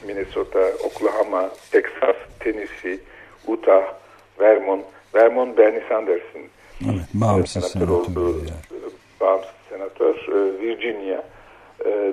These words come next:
Speaker 1: dolayısıyla, e, bu sonuçlar, yani şu, e, bu akşam, yarın sabah artık belli olacak olan sonuçlar, e, Demokrat Parti aday-, e, adayının yarışmasın-, aday yarışmasında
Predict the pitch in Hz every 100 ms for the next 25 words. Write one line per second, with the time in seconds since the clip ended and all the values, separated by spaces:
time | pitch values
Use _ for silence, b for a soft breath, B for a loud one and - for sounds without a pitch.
0 | 120 120 123 123 - 156 139 160 B B
1 | B - - - - - - 143 143 143
2 | 120 - - 123 160 - 110 107 104 -
3 | 117 104 95 95 95 113 110 - - 90
4 | 92 101 95 92 - 90 87 92 90 85
5 | - 90 90 95 87 90 90 90 87 -
6 | - - 92 90 - 123 - B B B
7 | B _ - 98 95 - - - - 95
8 | - - - _ - - - 107 101 -
9 | - 104 - 92 90 - - - - 98
10 | 95 - 101 98 - 98 101 98 98 98
11 | 92 95 92 - 95 - 92 82 - -
12 | - 104 95 90 90 - - - 85 90